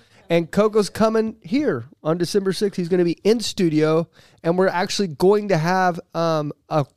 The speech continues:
caller, um, on here that she's a Christian, but her husband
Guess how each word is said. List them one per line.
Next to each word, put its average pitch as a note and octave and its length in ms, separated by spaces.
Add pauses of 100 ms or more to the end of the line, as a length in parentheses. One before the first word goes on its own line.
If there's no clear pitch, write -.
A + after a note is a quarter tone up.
caller, E3 600 (640)
um, D#3 300
on D#3+ 240
here E3 300
that D3 480 (120)
she's F#3+ 400
a B3+ 60
Christian, F3 560
but D3+ 160
her C3+ 120
husband C#3 800